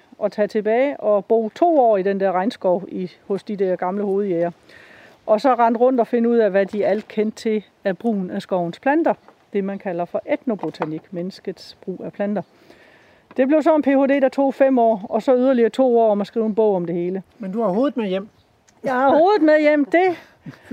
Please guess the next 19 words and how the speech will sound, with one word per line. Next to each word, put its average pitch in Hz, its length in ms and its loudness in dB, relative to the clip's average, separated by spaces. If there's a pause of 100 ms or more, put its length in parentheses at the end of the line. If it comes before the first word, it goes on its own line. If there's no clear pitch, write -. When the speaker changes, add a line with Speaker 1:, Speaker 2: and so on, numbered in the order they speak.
(120)
Speaker 1:
det 254 120 4
var 285 80 6
lige 320 160 2
før, 330 120 4
jeg 302 140 6
ikke 330 100 -2
fik 254 120 -2
hjertet 339 360 4
med 262 120 4
hjem, 247 240 2
for 240 100 -2
det 233 220 2
var 226 220 4
et 202 60 0
fantastisk 240 520 -2
sted 220 220 0
at 226 80 2
være. 180 200 0 (200)
Speaker 2:
Ja. 143 60 -16